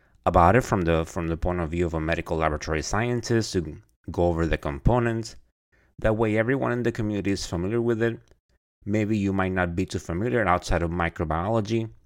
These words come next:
You might not know what it is. So I did that webinar to talk to the medical laboratory scientists and anyone that wanted to sign up for it, so they could get a better understanding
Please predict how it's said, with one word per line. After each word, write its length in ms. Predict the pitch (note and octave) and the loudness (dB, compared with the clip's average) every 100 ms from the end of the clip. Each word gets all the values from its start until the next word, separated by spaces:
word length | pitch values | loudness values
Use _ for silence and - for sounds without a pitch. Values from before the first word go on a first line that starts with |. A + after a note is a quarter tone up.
| _ | _
You 140 | - G2 | -2 2
might 180 | F#2+ F2+ | 2 2
not 140 | E2+ | 0
know 200 | E2+ F2+ | 0 0
what 220 | G#2+ A2 | 2 2
it 100 | E2+ | 2
is. 340 | D2+ E2 - - _ _ _ _ _ _ _ | -2 -2 -6 -12 _ _ _ _ _ _ _
So 240 | - - B2 | -10 -2 0
I 80 | B2+ | 2
did 160 | D#3+ | 2
that 140 | E3+ D3 | 6 6
webinar 520 | G#2 G#2 G2+ A2+ A#2 | 8 6 6 2 -2
to 80 | G2 | -2
talk 300 | F#2 - - _ - | -2 -2 -8 _ -4
to 120 | F#2+ | 0
the 80 | F2 | 2
medical 360 | F2 F#2 F#2 | 2 2 2
laboratory 420 | F2+ F2 F2 F#2 D#2+ | 0 0 0 -2 -2
scientists 560 | - D3 C#3+ C3+ C#3+ | -2 -2 -2 -2 -2
and 140 | F#2 F#2 | 0 -2
anyone 420 | D3 C#3 A#2 F#2+ | -2 0 0 2
that 80 | E2+ | 2
wanted 280 | F#2+ G2 | 2 0
to 80 | F2+ | 0
sign 280 | F2+ E2 D2 | -2 -2 -2
up 160 | A2+ - | -4 -4
for 240 | C#2 C#2 | -2 -2
it, 100 | G#2 - _ _ _ _ _ _ _ _ | -4 -8 _ _ _ _ _ _ _ _
so 200 | - C3 | -4 0
they 100 | C3 | 0
could 200 | - B2+ | 0 2
get 140 | C3+ | 6
a 60 | A#2+ | 8
better 300 | G#2+ A2 G#2+ | 8 6 6
understanding 800 | G2+ F#2 - - F2 E2 F2+ A#2+ | 4 2 0 -2 0 0 -2 -4